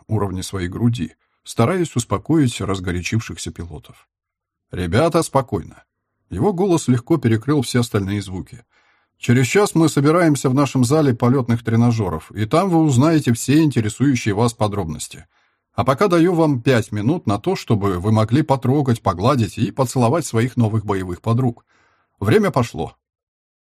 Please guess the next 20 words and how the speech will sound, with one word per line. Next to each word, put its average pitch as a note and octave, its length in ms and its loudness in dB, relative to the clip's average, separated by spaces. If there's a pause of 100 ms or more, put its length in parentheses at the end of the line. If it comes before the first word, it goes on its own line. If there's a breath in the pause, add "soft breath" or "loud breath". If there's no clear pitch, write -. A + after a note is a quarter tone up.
(760)
После D3+ 340 2
закончившихся B2+ 840 2
восьмичасовых A2+ 760 2
занятий G#2+ 440 0
по G2+ 240 -2
освоению F#2+ 560 -2
новых F2+ 360 -4
секретных F#2 520 -10
перехватчиков A2 840 -4 (140)
пилоты D#3+ 340 0
могли C3 300 4
только D#3+ 380 -2
едва A#2 340 2
волочить F2+ 480 -8
ноги. E2 360 -14 (480)
Илья, G#2+ 520 2
Алекс, A2 380 0
Стефан A2 480 -2
и G2 40 -4
Наталья A2 560 0